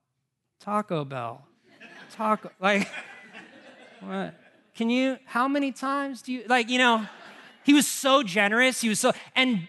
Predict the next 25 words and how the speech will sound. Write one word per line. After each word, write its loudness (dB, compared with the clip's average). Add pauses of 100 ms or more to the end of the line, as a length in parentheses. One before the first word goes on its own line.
(100)
Money 2
Dave 0
is -6
with -2
me 0
to -2
this -8
day. 0 (160)
Like, 0 (180)
he -4
helps -2
me -4 (300)
and 0
helps -2
my -2
wife 0
and -2
I. 0 (220)
Like, -2 (140)
we've -4
got 0 (400)
student -2
loans, 0
right? 0
We've -2